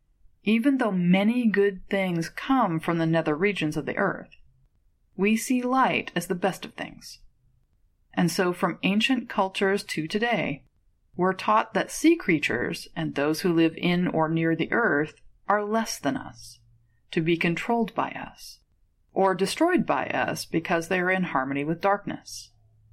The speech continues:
The great mothers of Middle Eastern culture were seen as serpents, attempting to bring chaos to the world, and had to be defeated by representatives of the sun and sky. Hell is below,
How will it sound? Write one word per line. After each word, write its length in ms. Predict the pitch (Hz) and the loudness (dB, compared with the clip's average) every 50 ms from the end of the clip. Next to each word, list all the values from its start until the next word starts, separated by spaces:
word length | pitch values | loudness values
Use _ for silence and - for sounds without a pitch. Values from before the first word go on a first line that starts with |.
| - _ _ - - _ _ _ _ _ _ _ _ _ _ _ _ - | -20 _ _ -20 -20 _ _ _ _ _ _ _ _ _ _ _ _ -4
The 100 | - 208 | -2 -2
great 400 | 175 160 - 220 254 285 311 - | -2 -2 -2 0 0 0 0 2
mothers 560 | 196 185 175 175 175 175 202 208 214 220 214 | 2 2 2 2 2 2 2 2 2 0 -2
of 180 | - - - 156 | -4 -4 -4 -2
Middle 360 | 160 165 170 170 190 196 - | 0 0 0 0 0 0 0
Eastern 340 | - 185 180 - - 208 202 | 0 0 0 0 0 -2 -2
culture 600 | 214 - 220 202 208 - - 226 220 220 220 220 | -2 -2 -2 -2 0 0 0 0 2 2 0 0
were 160 | 196 185 185 190 | 0 0 0 0
seen 280 | - - 214 208 208 | 0 -2 0 0 0
as 160 | 202 202 196 | 0 0 0
serpents, 800 | 196 - - - 233 226 226 - 143 - - - - - - - _ _ _ _ _ - | -2 -4 -2 0 0 0 0 -2 -4 -4 -4 -8 -12 -12 -12 -14 _ _ _ _ _ -6
attempting 480 | 170 175 - 190 180 185 185 220 196 190 | -6 -2 0 0 0 0 0 -2 -2 -2
to 80 | - | -2
bring 260 | 170 165 185 180 175 | -2 0 0 0 0
chaos 460 | 170 - - - 262 240 190 160 156 - | -2 -2 -2 0 2 2 2 0 0 -2
to 100 | - 160 | -2 -2
the 100 | 147 151 | -2 -2
world, 440 | 143 151 151 147 147 139 139 - - _ _ _ _ _ _ _ _ - | -2 0 0 0 0 0 -2 -4 -8 _ _ _ _ _ _ _ _ -4
and 160 | - - 196 185 | -2 -2 0 2
had 180 | 202 208 196 190 | 2 0 0 0
to 40 | |
be 160 | 190 175 196 185 | -2 -2 -2 0
defeated 640 | 165 180 165 - - 277 277 254 190 165 160 160 | 0 -2 -2 -2 0 2 2 4 4 2 2 0
by 120 | - - 151 | 0 -2 -2
representatives 840 | 147 143 160 165 165 - 185 160 165 165 160 160 160 156 160 156 - | 0 0 -2 -2 0 -2 -2 -2 0 -2 -2 -2 -2 -2 -2 -2 -2
of 120 | 156 143 147 | -4 -2 -2
the 80 | 165 | -2
sun 560 | 170 - - - 143 127 123 120 120 - - - - | -4 -4 -2 -2 -2 -2 -2 -6 -8 -10 -8 -4 -2
and 180 | - 160 156 | -2 -2 -2
sky. 600 | - - - - 196 202 175 151 - - - - - _ - - _ _ _ _ _ _ _ _ _ _ _ _ _ _ _ _ _ _ _ _ _ | -4 -6 -4 -2 -2 -2 -2 -4 -8 -10 -16 -20 -20 _ -20 -20 _ _ _ _ _ _ _ _ _ _ _ _ _ _ _ _ _ _ _ _ _
Hell 340 | - - - 160 151 160 - | -6 -2 -2 0 0 0 0
is 180 | - 202 202 | -2 -2 -4
below, 680 | - - 233 226 214 190 170 165 156 156 156 160 165 - | -2 -2 -2 0 0 0 0 0 0 -2 -4 -8 -12 -14